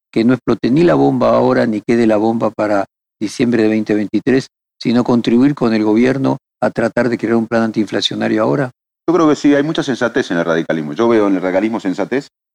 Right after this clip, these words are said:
Speaker 2: veo vocación de poder y sobre todo veo a las bases, al, al radical que por ahí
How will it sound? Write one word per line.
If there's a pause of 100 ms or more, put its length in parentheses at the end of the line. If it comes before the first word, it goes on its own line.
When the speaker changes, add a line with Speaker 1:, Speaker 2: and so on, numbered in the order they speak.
(180)
Speaker 2:
veo
vocación
de
poder
y
sobre
todo
veo (520)
a
las
bases,
al,
al
radical
que (180)
por
ahí